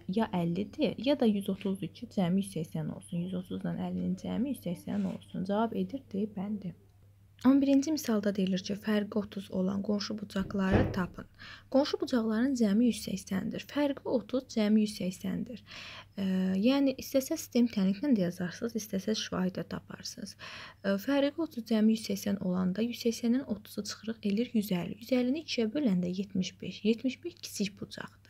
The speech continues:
Digər isə otuz dərəcə böyükdür. Yəni, fərq otuz, o demək ki, biri digərindən otuz dərəcə böyükdür. Onda digəri də olur yetmiş beş üstə gələk otuz, yəni yüz beş. On beşdə deyilir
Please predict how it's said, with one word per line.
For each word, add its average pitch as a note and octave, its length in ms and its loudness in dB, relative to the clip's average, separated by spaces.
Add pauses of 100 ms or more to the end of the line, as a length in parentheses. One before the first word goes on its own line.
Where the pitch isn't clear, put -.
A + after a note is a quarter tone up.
(300)
Digər D#4 320 4
isə - 240 -6
otuz G#3+ 240 -2
dərəcə F3+ 460 0
böyükdür. F3+ 500 -4
Yəni, G3+ 320 2
fərq G3+ 300 -2
otuz, - 180 -10
o - 80 -8
demək B3 320 0
ki, - 80 -6
biri G3+ 240 0
digərindən G#3+ 400 0
otuz G3 240 -4
dərəcə F3+ 400 -2
böyükdür. - 460 -2 (580)
Onda B3 160 8
digəri A#3 460 2
də F#3+ 100 -2
olur G#3 160 4
yetmiş G#3 480 2
beş F#3+ 220 -2
üstə - 240 -4
gələk F3+ 340 -2
otuz, A3+ 480 -2
yəni G#3+ 300 4 (100)
yüz G#3+ 240 0 (100)
beş. - 280 -8 (1200)
On C4 140 6
beşdə D4 320 0
deyilir A#3 240 4